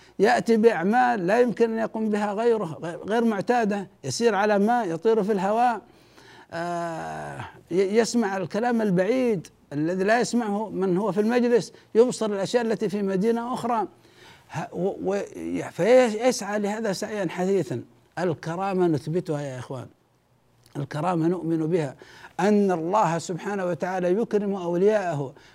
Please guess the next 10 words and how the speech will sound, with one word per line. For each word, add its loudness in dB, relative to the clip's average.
ببعض 2
خوارق -2
العادات 0
ليقوى 0
إيمانه 2
وليرى 4
الناس -2
هذه 0
ال-، -4
الآيات -2